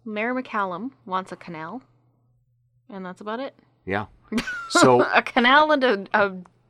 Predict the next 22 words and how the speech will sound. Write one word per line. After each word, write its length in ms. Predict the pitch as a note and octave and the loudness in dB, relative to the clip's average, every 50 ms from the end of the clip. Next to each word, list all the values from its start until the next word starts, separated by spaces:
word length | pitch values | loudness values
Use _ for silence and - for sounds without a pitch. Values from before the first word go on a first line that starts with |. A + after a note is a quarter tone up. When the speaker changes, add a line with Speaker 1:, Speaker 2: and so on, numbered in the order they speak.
| _ _ - | _ _ -10
Speaker 1:
twelve 440 | - - - C4 C4+ C4 A3+ G3 - | 2 6 6 6 6 4 0 0 2
billion 340 | A3+ A3+ B3+ B3+ A#3+ A#3+ | 4 4 4 2 0 2
dollar 220 | A#3 A#3 A3+ A3+ A3+ | 2 2 2 2 0
SkyTrain. 600 | A3+ A3+ - - G#3+ F3+ F3+ - - F#3+ E3 - | -4 -4 -4 -2 -2 -2 -2 -4 -6 -8 -4 0
Speaker 2:
But 140 | - B2 - | 0 0 0
the 60 | A#2+ | -4
point 280 | - - D#3 C#3+ C#3 | -2 2 2 4 4
is 120 | D3 C#3 A2 | 2 0 0
that 120 | A#2+ G2+ - | 0 0 2
that 200 | A#2+ D3+ D#3+ - | 2 2 2 0
piece 160 | - G#3 G3 | -4 -2 -2
of 140 | G3+ F#3+ A#2 | -2 0 0
legislation 640 | G#2 G2+ G2+ G#2 - - F2+ F2 F2 - - B2 | 0 0 0 -2 -4 -6 -6 -6 -8 -8 -8 -6
gives 200 | G2+ G2 F#2+ G2 | -4 -4 -4 -4
them 140 | G2 G2+ G#2+ | -4 -4 -4
an 60 | A2+ - | 0 2
opt-out. 540 | C3 C#3+ D#3+ D#3 - E2+ B1 G1+ - - - _ _ _ _ _ _ | 4 4 4 2 -2 -8 -10 -10 -12 -14 -18 _ _ _ _ _ _
Speaker 1:
Mm-hmm. 280 | - G#3+ G3 F3 - - - _ | -18 -16 -14 -14 -16 -16 -14 _
Speaker 2:
And 400 | - A#2+ A#2 A2 G#2+ G#2 G2 F#2 | -2 0 0 0 0 -2 -4 -6
the 320 | F#2+ G#2 G#2 G#2 G2+ G2+ G2 G2 - - | -6 -6 -4 -4 -4 -4 -6 -6 -8 -10
ride-hailing 600 | - G#2 G#2+ A2+ C3+ D3+ C#3+ C#3 B2+ A#2 G#2+ G2+ F#2+ | -4 2 4 4 4 4 2 0 0 0 -2 -2 -2
legislation 800 | G2 F#2+ F#2 F#2+ F#2+ - G#2 G2 F#2 - - A2 A#2+ C#3+ C#3 | -2 -2 -2 -4 -6 -4 -4 -4 -4 -4 -6 -8 -8 -8 -12